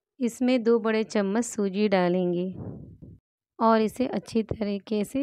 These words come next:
दूध में मिक्स कर देंगे। अगर आप गर्म दूध में सूजी डालेंगे तो उसमें लम्प्स पड़ सकते हैं।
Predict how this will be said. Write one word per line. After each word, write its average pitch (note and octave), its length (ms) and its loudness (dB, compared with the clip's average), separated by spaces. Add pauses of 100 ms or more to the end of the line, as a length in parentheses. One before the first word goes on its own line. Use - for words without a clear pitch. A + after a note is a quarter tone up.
दूध G3+ 360 -2
में B3 100 0
मिक्स G3+ 300 -4
कर G3+ 200 2
देंगे। F#3+ 400 -2 (1600)
अगर A3 340 -4
आप A3 200 -2
गर्म G3+ 340 -2
दूध G#3 260 -4
में A3 100 -2
सूजी G#3 400 -4
डालेंगे G#3 560 -2
तो A#3 180 -4
उसमें A3 280 -4
लम्प्स G3 380 -2
पड़ G3 200 -4
सकते - 400 -10
हैं। F#3+ 300 -2